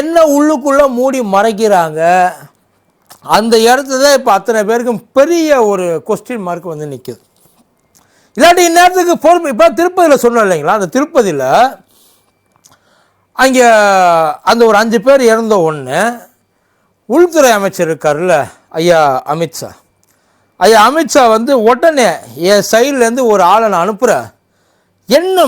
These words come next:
மிஸ்டேக்குன்றது எனக்கு தெரிஞ்சாகணும், அது எப்படி சாவாங்க, அஞ்சு பேரை எப்படி நீ வந்து அசால்ட்டா விட்டுருவ, பக்தர்கள்லாம் உனக்கு அவ்வளோ கேவலமா போச்சா? கிட்டத்தட்ட அந்த ரேஞ்சுக்கு ஐயா உடனடியா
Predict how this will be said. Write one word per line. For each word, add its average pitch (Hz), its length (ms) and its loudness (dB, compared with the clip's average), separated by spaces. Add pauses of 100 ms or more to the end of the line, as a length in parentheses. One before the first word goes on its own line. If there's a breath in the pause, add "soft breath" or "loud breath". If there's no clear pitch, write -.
மிஸ்டேக்குன்றது 240 840 0
எனக்கு 175 240 -4
தெரிஞ்சாகணும், 151 600 -4
அது 170 180 -2
எப்படி 330 220 -2 (100)
சாவாங்க, 170 440 0 (280)
அஞ்சு 180 220 -8
பேரை 247 300 0
எப்படி 247 220 -8
நீ 208 140 -4
வந்து 196 160 0
அசால்ட்டா 185 420 -2
விட்டுருவ, 151 320 -10 (640)
பக்தர்கள்லாம் 214 640 0
உனக்கு 170 180 -2
அவ்வளோ 190 260 -2
கேவலமா 214 360 0 (100)
போச்சா? 131 320 -10 (600 soft breath)
கிட்டத்தட்ட 175 420 -4
அந்த 214 220 -2
ரேஞ்சுக்கு 214 500 -2 (460 soft breath)
ஐயா 254 260 2 (120)
உடனடியா 302 440 0